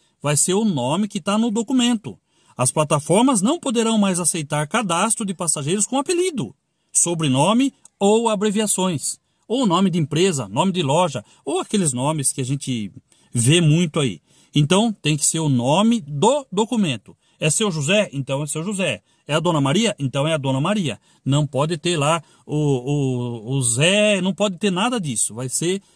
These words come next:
o nome igual ao documento. É a sétima obrigação das empresas. A oitava é a autonomia do motorista. As empresas não podem banir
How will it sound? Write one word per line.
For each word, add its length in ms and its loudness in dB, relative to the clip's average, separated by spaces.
o 140 2
nome 640 2
igual 300 -4
ao 60 -4
documento. 400 -4
É 40 -4
a 60 -4
sétima 580 -2
obrigação 640 -6
das 220 2
empresas. 500 -4
A 80 4
oitava 640 0
é 180 -2
a 220 0
autonomia 1200 0
do 140 -2
motorista. 540 0
As 120 -2
empresas 480 -4
não 320 0
podem 520 0
banir 720 2